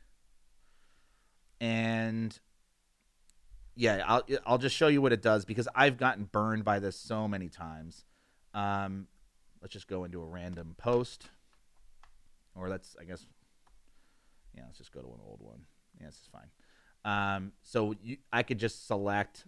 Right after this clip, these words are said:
this paragraph right here, and we'll copy that and move it over. I don't know why I said copy like that. Um, and so what I'm gonna do is put it right at the top. Boom. And so it looks good, but when you go to text,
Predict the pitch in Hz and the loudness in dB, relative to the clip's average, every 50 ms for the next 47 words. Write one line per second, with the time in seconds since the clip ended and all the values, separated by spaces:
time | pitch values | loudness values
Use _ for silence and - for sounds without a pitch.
0 | - - 87 98 98 92 - - - - - 101 95 98 104 101 107 110 110 113 | -20 -16 -10 -8 -8 -8 -8 -10 -16 -8 -2 0 2 4 4 4 4 4 4 4
1 | 113 - 110 110 113 113 117 117 117 117 110 95 87 - - 98 92 92 92 - | 4 2 0 -2 -2 -2 -4 -2 -2 -2 -4 -4 -6 -8 -4 -2 -2 -2 -2 -2
2 | 92 90 92 95 98 107 - - 92 95 92 87 90 90 90 98 101 113 123 131 | -2 -2 0 0 0 0 -2 -4 -6 -6 -6 -6 -4 -4 -4 -2 -2 -2 -2 -4
3 | 135 - - _ - 104 78 80 82 80 80 - - 69 - - - 104 92 87 | -4 -10 -16 _ -20 -18 -14 -14 -14 -14 -14 -14 -16 -18 -18 -16 -12 -8 -6 -6
4 | 90 - 98 92 87 85 82 - 101 98 101 104 - _ _ _ _ _ _ _ | -6 -6 -6 -8 -8 -8 -8 -8 -8 -8 -8 -8 -10 _ _ _ _ _ _ _
5 | _ - 90 90 87 87 85 85 85 82 78 - _ _ _ _ _ _ _ _ | _ -10 -6 -4 -4 -4 -4 -6 -8 -10 -16 -18 _ _ _ _ _ _ _ _
6 | _ _ _ _ _ _ _ _ - 98 101 - - 104 104 101 104 104 104 104 | _ _ _ _ _ _ _ _ -12 -10 -10 -4 0 0 2 2 2 0 0 -2
7 | 98 98 87 80 104 110 107 104 101 95 90 92 87 90 101 101 - - - - | -4 -6 -6 -4 0 2 2 4 4 4 4 4 2 0 -2 -6 -8 -14 -18 -20
8 | - - - - - - - - - 95 90 85 82 82 80 80 82 - - 85 | -20 -20 -20 -18 -18 -18 -16 -12 -8 -8 -8 -8 -8 -10 -10 -12 -12 -12 -10 -8
9 | 78 80 80 - - - - - - - - - _ - - 78 78 76 73 78 | -8 -8 -8 -10 -14 -20 -20 -20 -20 -20 -20 -20 _ -16 -14 -12 -12 -12 -12 -14
10 | - - - - - - - - - _ _ - - - - - - 107 104 - | -16 -18 -20 -20 -20 -20 -20 -20 -20 _ _ -20 -20 -20 -20 -14 -10 -10 -2 4
11 | 123 113 113 110 104 107 - - - _ _ _ _ _ _ _ _ _ _ _ | 6 8 8 8 6 4 -2 -10 -18 _ _ _ _ _ _ _ _ _ _ _
12 | - - 143 139 135 190 233 - - - 170 160 170 196 196 208 180 - - _ | 2 4 4 8 10 10 10 10 8 6 8 10 10 10 8 4 -2 -6 -14 _
13 | _ _ _ _ - _ _ _ _ - 117 113 117 120 113 120 113 107 - - | _ _ _ _ -20 _ _ _ _ -4 -2 0 2 2 4 2 2 2 0 0
14 | - 151 139 127 - - - - - | 4 4 4 4 2 -2 -14 -20 -20